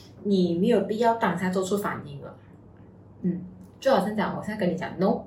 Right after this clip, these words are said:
你如果当下做出反应的话，可能你会生气，可能你会觉得很激动，可能你就会想说不喜欢你，你可以不喜欢我，你可以毒辣我，你可以不爽我。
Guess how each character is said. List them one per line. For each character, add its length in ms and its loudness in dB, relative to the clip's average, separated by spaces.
你 240 4
如 180 4
果 80 8
当 240 4
下 80 0
做 140 2
出 100 0
反 260 -2
应 140 0
的 140 2
话， 100 -4
可 160 -2
能 160 -2
你 60 -12
会 80 2
生 220 -2
气， 500 -2
可 80 -2
能 220 0
你 80 -6
会 160 -2
觉 160 -2
得 120 -6
很 280 -10
激 220 0
动， 280 -2
可 100 4
能 180 6
你 100 2
就 140 0
会 360 -4
想 240 -6
说 380 -4
不 140 -6
喜 220 0
欢 200 0
你， 240 -12
你 140 0
可 100 6
以 120 8
不 60 2
喜 240 2
欢 120 2
我， 220 -2
你 60 -6
可 100 2
以 280 4
毒 160 2
辣 220 2
我， 280 -2
你 120 -4
可 120 -2
以 320 2
不 100 6
爽 340 2
我。 260 -4